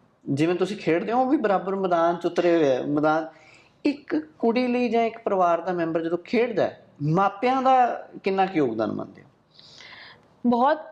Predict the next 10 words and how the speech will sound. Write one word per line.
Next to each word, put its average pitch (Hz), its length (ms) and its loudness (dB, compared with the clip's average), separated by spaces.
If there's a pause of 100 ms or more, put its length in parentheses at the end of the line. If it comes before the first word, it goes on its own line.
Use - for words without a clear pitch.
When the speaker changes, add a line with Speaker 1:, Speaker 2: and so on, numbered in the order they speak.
(100)
Speaker 2:
ਕਿਉਂਕਿ 262 220 2
ਮੇਰੇ 247 400 2
ਕੇਸ 254 320 2
ਦੇ 240 160 2
ਵਿੱਚ 262 260 0
ਤਾਂ 269 380 2
ਕਾਫੀ 247 340 -2
ਜ਼ਿਆਦਾ 220 360 2
ਰਿਹਾ 202 220 2
ਹੈ 214 200 -4